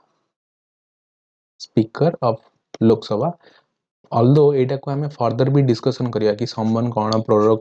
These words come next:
କଣ, ଆଡଜର୍ନ କଣ, ଯେତେବେଳେ ଆମେ parliament ପଢିବା, right? parliament, ପାର୍ଲାମେଣ୍ଟଟା ବହୁତ ବଡ ଚାପ୍ଟରଟା ଅଛି and ସେଇଟା ବି ବହୁତ important। ସେଥିରୁ ଦୁଇଟା ତିନିଟା question ଯାହା ହେଲେ ବି ଦେଖିବାକୁ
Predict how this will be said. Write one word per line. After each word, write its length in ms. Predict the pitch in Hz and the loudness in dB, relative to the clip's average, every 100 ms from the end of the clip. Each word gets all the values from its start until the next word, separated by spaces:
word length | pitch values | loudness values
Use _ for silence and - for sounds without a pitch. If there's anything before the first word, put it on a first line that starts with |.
| - | -2
କଣ, 140 | 110 110 101 | -6 -4 -2
ଆଡଜର୍ନ 260 | 104 110 107 104 | -2 -2 -4 -4
କଣ, 120 | 104 127 - - - - _ _ | -4 -6 -12 -20 -20 -20 _ _
ଯେତେବେଳେ 280 | 120 110 131 135 | -2 0 0 0
ଆମେ 100 | 151 147 | -4 -2
parliament 440 | 117 113 127 135 127 - | -2 0 0 -2 -2 -6
ପଢିବା, 240 | 95 90 - _ _ - - - | -6 -12 -16 _ _ -20 -14 -2
right? 160 | 135 131 - _ - | 0 0 -4 _ -4
parliament, 500 | 98 101 113 120 147 165 _ _ _ _ _ _ _ - _ - _ _ _ _ _ _ _ - _ - - - | -2 -2 -4 -4 -6 -8 _ _ _ _ _ _ _ -20 _ -20 _ _ _ _ _ _ _ -20 _ -20 -14 -2
ପାର୍ଲାମେଣ୍ଟଟା 460 | 120 127 147 160 170 127 | 0 2 0 -2 -2 -2
ବହୁତ 140 | 131 139 | -2 0
ବଡ 100 | 123 127 | 2 2
ଚାପ୍ଟରଟା 400 | 127 110 117 110 107 | 0 -4 -4 -4 -4
ଅଛି 120 | 170 180 | -4 -4
and 100 | 135 127 | -4 -2
ସେଇଟା 200 | 120 131 | 0 2
ବି 60 | 165 135 | 0 0
ବହୁତ 220 | 113 143 139 | -2 0 0
important। 440 | 117 110 104 107 107 _ _ _ - | 0 0 -2 -4 -12 _ _ _ -4
ସେଥିରୁ 260 | 113 - 165 160 _ - - 123 | -2 0 0 -2 _ -20 -6 0
ଦୁଇଟା 220 | 123 135 143 | 4 4 2
ତିନିଟା 240 | 139 135 135 | -2 -4 -4
question 240 | 131 - 135 | -6 -4 -4
ଯାହା 120 | 117 | -4
ହେଲେ 120 | 113 120 | -2 0
ବି 40 | 117 | -2
ଦେଖିବାକୁ 280 | - 107 | -2 -4